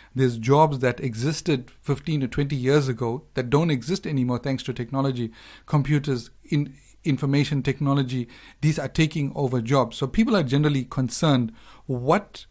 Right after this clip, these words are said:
do we do to prepare ourselves for the future? And what do we do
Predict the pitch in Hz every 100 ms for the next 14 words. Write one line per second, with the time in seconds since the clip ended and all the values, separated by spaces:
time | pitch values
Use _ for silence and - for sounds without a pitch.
0 | _ _ - - 135 120 147 147 165 139
1 | 135 131 - 127 151 143 147 147 127 120
2 | - 123 120 113 - _ - 123 117 -
3 | 131 - 110 - - - 143 131 139 175
4 | 180 165 123 135 135